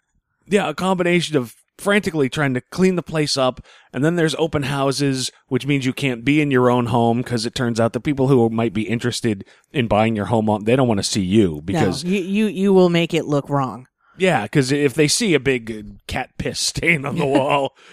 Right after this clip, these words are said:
Speaker 1: they don't wanna look at you. N-, nobody wants to have to give the pity look or the, the, the s-, the dopey smile of, "Oh, <laughs> hey, it happens everywhere. Get to the car. Get to the fucking car now. We're getting outta here."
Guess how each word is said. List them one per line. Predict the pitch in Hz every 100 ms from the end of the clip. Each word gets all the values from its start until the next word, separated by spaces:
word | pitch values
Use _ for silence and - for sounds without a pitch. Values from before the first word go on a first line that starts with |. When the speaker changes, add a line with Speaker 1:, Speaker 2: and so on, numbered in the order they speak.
| -
Speaker 1:
they | 175
don't | 165
wanna | 160 147
look | 156 156
at | 143 127
you. | 123
N-, | 123 127 139 123 127
nobody | 151 190 180
wants | 160 151 -
to | 123
have | 113 127
to | 127
give | 120 104
the |
pity | 110 - 123 107
look | 98 87 -
or | 101
the, | 98 92 _ _ _ _ _ _
the, | 117 120
the | 113
s-, | - 147 127 -
the | 120
dopey | 101 117 120 120
smile | - 127 117 110 107
of, | 107
"Oh, | 156 247 -
<laughs> |
hey, | 214 226 196 196
it |
happens | 143 151 151 135
everywhere. | 143 131 110
Get | 104 110
to |
the | 107
car. | 98 95 82
Get | 101
to | 131
the |
fucking | 123 113 117
car | 123 113
now. | 107 98
We're | 98
getting | 120 120
outta | 107 101
here." | 90